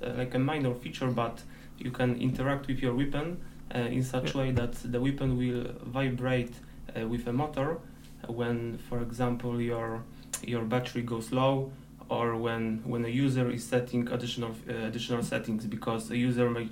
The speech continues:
Speaker 1: may choose, uh, to set a battery,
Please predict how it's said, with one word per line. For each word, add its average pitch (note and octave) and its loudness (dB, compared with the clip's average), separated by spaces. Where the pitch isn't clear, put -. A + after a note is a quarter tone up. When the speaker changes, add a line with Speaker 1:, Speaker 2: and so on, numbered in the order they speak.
Speaker 1:
may A2+ -2
choose, - 0
uh, A2 2
to - -4
set A#2+ 0
a A2+ -2
battery, C3 2